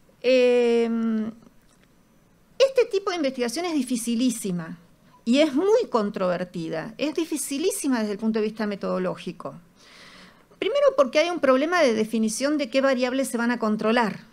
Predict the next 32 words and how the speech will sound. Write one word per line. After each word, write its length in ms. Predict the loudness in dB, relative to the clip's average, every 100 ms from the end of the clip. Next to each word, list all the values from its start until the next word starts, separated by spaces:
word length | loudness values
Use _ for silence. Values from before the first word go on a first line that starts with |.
| -4
qué 80 | 0
es 80 |
lo 100 | 0
que 100 | 0
se 120 | -2 -2
va 100 | -2
a 60 |
comparar, 480 | 0 2 4 4 2
y 60 | -2
ahí 160 | -4
tengo 200 | -2 -2
que 100 | -2
definir 340 | -6 -6 -4 0
variables. 680 | 2 2 2 0 -6 -10 -8
Y 220 | -4 -4
como 440 | -4 -4 -4 -8 -10
Delia 340 | -8 -6 -4
ya 180 | -6 -4
mencionó, 560 | -4 -4 -2 0 2 0
y 60 |
como 320 | 0 -2 -4 -2
queda 280 | -2 -2
claro 280 | -2 0 0
en 100 | -2
todas 220 | -4 -4
las 160 | -2 -4
exposiciones, 760 | -6 -6 -6 -6 -4 -2 -2 -2
cada 160 | 0 0
investigador 680 | -2 -4 -2 -2 0 -2
desde 220 | -2 -4 -6
cada 280 | -6 -4
perspectiva 680 | -8 -6 -8 -6 -4 0 0